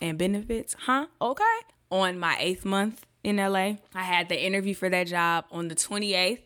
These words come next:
It's like that scripture, it, it just seems like God, and I'm not a numbers person. I don't even, you know, do the whole what do numbers mean. But I think that is God's way of communicating to me that he has me, right? That all of these things are, um, his way of showing me, like, "Yo, I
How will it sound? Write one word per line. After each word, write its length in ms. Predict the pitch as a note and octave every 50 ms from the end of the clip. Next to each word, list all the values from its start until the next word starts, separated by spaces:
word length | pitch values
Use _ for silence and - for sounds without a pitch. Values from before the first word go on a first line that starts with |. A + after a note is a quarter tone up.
| _ -
It's 200 | - B3+ - -
like 380 | B3+ B3 A3+ G#3 G3+ - - -
that 220 | G3 G3+ G#3+ G#3+
scripture, 600 | - - - G3+ F#3+ - - - F#3+ F3+ C#3 - - _
it, 180 | - G3+ G3 -
it 100 | - G3+
just 160 | G3 G#3 G3+ -
seems 220 | A#3 A3+ G#3+ G3+
like 240 | G3 F3+ E3+ - - -
God, 200 | - F#3+ F3+ - -
and 100 | - G#3
I'm 140 | A3+ A#3+ A#3
not 160 | A3 G3+ G3
a 40 | F#3+
numbers 280 | F#3+ F#3+ F#3 F#3+ F#3+
person. 260 | - F#3+ F#3 - F3+
I 80 | D3+ F3
don't 160 | G3 G3 G3
even, 400 | F#3 E3 E3 E3 E3 D#3+ - -
you 100 | - D#3+
know, 160 | D3+ D3 D3
do 140 | D3 E3 D#3+
the 100 | D#3 E3
whole 340 | E3 D#3 D3 D3 D3 D3+ D3 -
what 180 | - D#3+ D#3
do 100 | D3+ D#3+
numbers 340 | D#3 D#3 D#3 D3+ D#3+ D#3+ F3+
mean. 340 | E3+ E3+ E3+ E3+ F3 F#3 F#3+ _
But 100 | - G3+
I 80 | G#3 G#3+
think 500 | G#3 A#3 A3 G3+ - - - F#3+ F3 E3+
that 320 | G3 F3 F3+ G#3 G#3+ - -
is 200 | G3 F#3 E3+ E3+
God's 340 | - E3+ E3 E3 E3 E3
way 140 | E3+ E3 D#3+
of 100 | D#3+ D#3+
communicating 760 | - - E3 D#3+ D#3 D#3 D#3+ D#3+ D#3 - D#3 D#3 D3+ D#3 D3+
to 140 | D3 - D#3
me 200 | D3+ D3+ D3+ D3+
that 160 | C#3+ C3+ -
he 140 | C#3 D3 D3
has 520 | C3+ C3 - - - - C3 A2+ F#2+ - C3+
me, 220 | A#2 G#2 - - -
right? 300 | - A#2 A#2+ A2+ - - - - - - -
That 200 | - F3+ F3 - - -
all 320 | D3+ F#3 F#3 F#3 F#3+ F#3+
of 120 | F3+ F3
these 260 | E3+ E3+ E3+ D#3+ - -
things 440 | - D#3+ D#3+ D#3 D3+ D3+ D3+ D3 - - -
are, 480 | D#3+ D#3+ D#3+ D#3+ D#3 D#3 D3+ D3+ D#3 - - - - - _ _ _ -
um, 500 | D#3+ D#3+ D#3+ D3+ D3 C#3+ C#3 C#3 D#3 - _ _ - -
his 320 | - - G#3 G#3 G#3 F#3
way 280 | F#3 F3 F3 E3 E3+ E3+
of 80 | D#3+
showing 360 | D#3+ - - E3+ E3+ E3 D#3+ D#3
me, 120 | D3+ D3
like, 240 | - - D3+ - -
"Yo, 140 | E3 D#3+ C#3+
I 120 | D3+ -